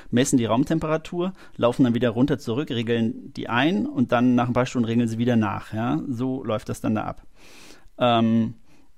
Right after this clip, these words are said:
und, äh, für die Wassereinsparungen wird gesagt, wir sollten noch die Spartaste an den, äh, Toilettenspülungen, äh, betätigen. Haben wir auch nicht. Wir haben keine Spartasten.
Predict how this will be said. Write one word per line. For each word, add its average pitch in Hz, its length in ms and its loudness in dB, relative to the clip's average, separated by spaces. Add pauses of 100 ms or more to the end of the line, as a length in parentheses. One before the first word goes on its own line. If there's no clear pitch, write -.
(200)
und, 123 340 4
äh, 120 260 0
für 120 180 -4
die 113 200 -2
Wassereinsparungen 131 960 2
wird 127 140 -6
gesagt, 123 240 -2
wir 123 80 -2
sollten 120 240 -2
noch 117 100 -2
die 123 100 -2
Spartaste - 840 0
an 127 160 4
den, 117 240 4
äh, 110 120 -4
Toilettenspülungen, 185 920 0
äh, 156 260 -2
betätigen. 175 640 -2 (380)
Haben 110 380 2
wir 117 160 0
auch 107 160 0
nicht. 107 220 -6
Wir 107 80 -4
haben 110 140 0
keine 95 240 -8
Spartasten. - 760 -6